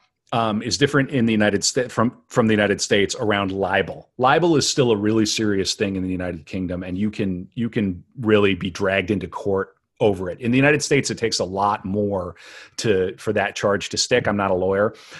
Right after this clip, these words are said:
but we have the First Amendment, and so our speech is protected, and so libel is, uh, just, uh, libel laws are a lot weaker. Wilde,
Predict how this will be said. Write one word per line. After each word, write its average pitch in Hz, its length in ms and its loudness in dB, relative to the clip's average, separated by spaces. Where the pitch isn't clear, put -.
but 120 80 -2
we 123 120 6
have 120 120 4
the 104 60 0
First 107 260 2
Amendment, 98 320 -2
and 110 100 -6
so 98 180 0
our 90 120 0
speech - 340 -6
is 90 120 -8
protected, - 480 -8
and 87 120 -6
so 90 160 -4
libel 90 480 -4
is, 82 280 -6
uh, 82 220 -8
just, - 220 -4
uh, 123 180 -4
libel 113 300 4
laws 101 240 4
are 104 60 0
a 92 60 -2
lot 95 220 -2
weaker. 139 460 2
Wilde, 131 720 4